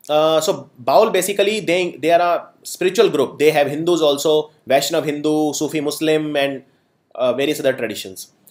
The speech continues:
They have also started Lok Prasar Prakalp, which is for folk artists, and eighty thousand artists have been registered under the Lok Prasar Prakalp scheme. Calcutta High Court has ordered that West Bengal to be made asbestos free. So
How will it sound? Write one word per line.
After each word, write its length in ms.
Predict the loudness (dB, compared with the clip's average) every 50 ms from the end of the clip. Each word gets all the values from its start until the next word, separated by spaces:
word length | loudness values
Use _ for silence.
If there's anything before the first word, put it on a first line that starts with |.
| _ _ _ _ _ 0
They 80 | 2
have 80 | 2 4
also 260 | 2 2 2 2 0
started 560 | 0 2 4 4 4 4 2 0 -2 -2 -4 -6
Lok 400 | -4 -2 0 2 2 0 0 -2
Prasar 400 | -2 -2 0 0 0 0 0 0 0
Prakalp, 480 | 0 0 0 2 2 2 2 2 -4 -12 _ _ _ _ _
which 240 | -6 -4 -2 0 0
is 200 | 0 0 0 -2
for 240 | 0 2 2 2 2
folk 320 | 0 0 2 2 2 2
artists, 440 | 0 0 0 -2 -6 -8 -10 -14 _ _ _
and 140 | -8 -6 -4
eighty 240 | -2 -2 -2 -2 -2
thousand 320 | 0 2 2 2 2 0
artists 340 | 0 0 0 0 -2 -2 -2
have 120 | -2 -4 -2
been 80 | -2
registered 340 | -4 -4 -4 -4 -2 -2 -2
under 220 | -2 -2 -4 0
the 140 | 0 0 0 0 -4 -10 _ _
Lok 260 | 2 4 4 4 4 0
Prasar 320 | -4 0 0 -2 0 -2
Prakalp 320 | -4 -4 -2 -2 -4 -4 -4
scheme. 400 | -6 -8 -8 -8 -8 -8 -10 -16 _ _ _ _ _ _ _ _ _ _ _ _ _ _ _ _ _ _ 2
Calcutta 400 | 4 4 4 4 2 2 2 2
High 220 | 4 2 2 2
Court 360 | 2 2 2 2 0 -4 -10 _ _ _ _
has 320 | 0 4 4 4 4 2 2
ordered 580 | 4 6 6 6 8 6 6 6 4 2 -4 -10 -2 2
that 200 | 2 2 2 2
West 220 | 0 0 0 0
Bengal 380 | 0 0 0 2 2 2 2 0
to 100 | -2 -2
be 100 | -2 -2
made 300 | -2 0 -2 -2 -2 -2
asbestos 580 | -4 -2 0 0 0 0 0 0 -2 -2 -2 -4
free. 260 | -8 -10 -10 -10 -14 _ _ _ -20 -20 _ _ _
So 340 | -2 0 2 2 0 0